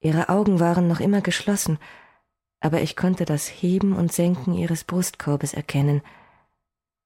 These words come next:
Ich hockte mich neben sie auf den Boden. Es ist tot,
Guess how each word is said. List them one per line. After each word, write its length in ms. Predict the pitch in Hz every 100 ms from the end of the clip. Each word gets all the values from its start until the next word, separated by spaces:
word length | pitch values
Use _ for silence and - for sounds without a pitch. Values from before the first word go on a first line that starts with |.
| _ _
Ich 180 | 156 -
hockte 220 | 170 -
mich 200 | 160 -
neben 320 | 165 170 170
sie 180 | 160 170
auf 140 | 151 -
den 160 | 165
Boden. 400 | 151 131 117 113 - _ _ _ _ _ _ _ _ _ _ _ _ _
Es 240 | - 262
ist 240 | 240 - -
tot, 580 | - 254 240 - -